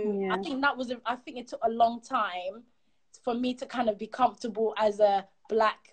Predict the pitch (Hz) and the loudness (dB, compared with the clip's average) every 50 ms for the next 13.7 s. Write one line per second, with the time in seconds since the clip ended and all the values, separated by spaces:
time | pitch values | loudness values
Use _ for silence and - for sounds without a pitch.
0 | - _ _ - 208 214 214 220 214 - - 220 214 220 - - 220 - - 220 | -20 _ _ -12 -8 -6 -4 -4 -6 -4 -4 -6 -6 -4 -8 -10 -6 -2 0 0
1 | 214 214 202 208 - 254 220 208 208 196 - - - _ - 254 226 214 202 202 | 2 0 0 2 2 2 4 4 2 0 -4 -14 -18 _ -2 0 2 2 2 0
2 | 196 - - - - - _ - - 226 220 202 208 220 220 214 208 196 190 190 | -2 -4 -10 -20 -20 -20 _ 4 8 10 10 12 12 10 10 10 8 2 -2 -6
3 | - 196 - - 190 185 175 165 170 175 - _ _ - 202 196 - - - 220 | -12 -16 -12 -10 -8 -8 -6 -8 -8 -10 -12 _ _ -6 -6 -6 -4 -2 0 0
4 | 220 233 214 190 202 214 214 220 262 - _ _ - 214 220 247 262 254 - - | 0 2 0 -2 0 0 0 0 0 -2 _ _ -4 -2 0 0 0 -2 -4 -12
5 | - - _ - - - 254 240 226 226 - 185 190 202 220 180 165 170 170 180 | -20 -20 _ 2 8 12 12 12 12 12 8 8 10 10 10 10 8 6 4 2
6 | 180 - - - - 175 175 175 175 180 185 190 254 330 370 403 392 359 311 247 | 2 2 -2 -2 0 0 0 2 2 0 2 6 8 10 10 10 10 8 6 4
7 | 220 202 190 214 247 - 240 262 269 254 254 254 254 254 311 330 320 285 262 - | 2 0 0 0 0 0 0 -2 -2 0 0 0 0 0 -2 -2 -2 -2 -4 -4
8 | 294 302 294 269 247 220 214 214 214 208 - - 277 233 220 - _ _ _ _ | -4 -4 -4 -4 -4 -2 0 0 0 0 -4 -8 -12 -16 -16 -20 _ _ _ _
9 | _ - 214 240 240 - 277 240 226 226 214 208 208 220 220 220 - - 220 214 | _ -2 -2 -2 0 -2 -6 -6 -2 -2 -2 -2 -4 -6 -8 -10 -12 -14 -8 -6
10 | 277 269 254 233 220 233 214 196 190 - _ - - - - 226 226 196 190 190 | -4 -4 -4 -4 -2 -2 -2 -2 -4 -8 _ -20 -20 -20 -12 -10 -10 -8 -8 -4
11 | - 247 277 - 440 349 330 339 - 359 330 311 269 262 254 220 240 262 247 240 | -4 -2 -2 -2 -4 -4 -4 -4 -4 0 4 6 6 6 4 2 0 0 0 2
12 | - 226 220 214 220 220 233 220 208 202 208 202 - - 233 240 247 - 262 240 | 2 2 2 2 0 -2 -4 -4 -4 -4 -4 -4 -6 -6 -8 -8 -8 -10 -12 -14
13 | - - - 240 233 226 226 220 214 214 208 208 208 | -14 -12 -8 -2 0 0 2 4 6 6 4 4 0